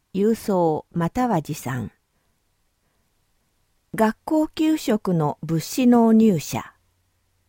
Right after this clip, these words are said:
契約期間、八月から平成三十年七月。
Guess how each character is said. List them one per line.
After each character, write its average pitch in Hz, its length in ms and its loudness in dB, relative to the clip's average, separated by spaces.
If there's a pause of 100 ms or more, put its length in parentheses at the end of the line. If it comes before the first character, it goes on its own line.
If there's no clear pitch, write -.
(840)
契 269 240 4
約 294 300 0
期 - 160 -12
間、 139 340 -4 (540)
八 294 320 -6
月 302 260 -8
か 151 160 -6
ら 135 220 -6 (260)
平 254 260 -2
成 240 540 -4
三 262 320 -4
十 277 240 -2
年 156 320 -2
七 - 260 -6
月。 139 460 -6